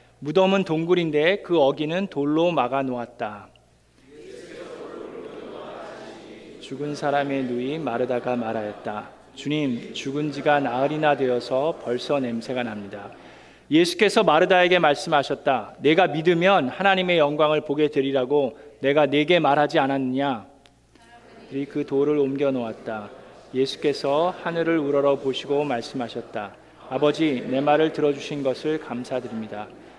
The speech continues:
아버지께서는 언제나 내 말을 들어주신다는 것을 압니다.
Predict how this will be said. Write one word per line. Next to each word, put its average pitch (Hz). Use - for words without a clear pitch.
아버지께서는 185
언제나 165
내 151
말을 160
들어주신다는 165
것을 156
압니다. 143